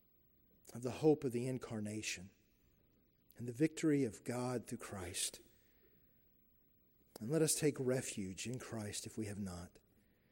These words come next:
And for those of us who have taken refuge in Christ, may we rejoice and cling to the promises and faithfully proclaim the way of salvation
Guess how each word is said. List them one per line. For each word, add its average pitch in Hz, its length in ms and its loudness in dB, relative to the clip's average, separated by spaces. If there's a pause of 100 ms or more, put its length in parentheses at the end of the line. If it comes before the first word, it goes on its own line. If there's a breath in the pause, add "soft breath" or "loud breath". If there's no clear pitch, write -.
(240 soft breath)
And 127 80 -6
for 131 60 -2
those 151 160 10
of 165 80 10
us 151 120 8
who 156 100 2
have 135 420 2 (1080 soft breath)
taken 143 320 4
refuge 127 400 2
in 131 220 -2
Christ, - 640 -6 (1000)
may 143 80 -2
we 156 120 8
rejoice 147 840 4
and 147 140 -4
cling 185 340 6
to - 80 -6
the 120 60 -8
promises - 800 0 (1160 soft breath)
and 123 120 -6
faithfully 151 400 6
proclaim 98 600 -6
the 92 80 -8
way 107 260 0
of 95 80 -4
salvation 90 560 -6